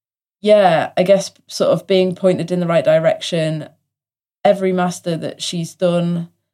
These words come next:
um, I've been Q Cing it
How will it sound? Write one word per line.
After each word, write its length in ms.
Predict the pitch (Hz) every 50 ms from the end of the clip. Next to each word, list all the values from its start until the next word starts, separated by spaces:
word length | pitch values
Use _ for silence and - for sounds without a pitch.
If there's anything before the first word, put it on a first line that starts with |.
| _ _ _ _ _ _ _ _ _
um, 560 | - 165 156 - 151 151 151 151 156 156 165 - _ _ _ _ _ -
I've 200 | 160 160 160 -
been 200 | 175 160 160 160
Q 180 | - - 175
Cing 400 | 170 - - 185 170 170 165 165 165
it 380 | 160 156 - - - - _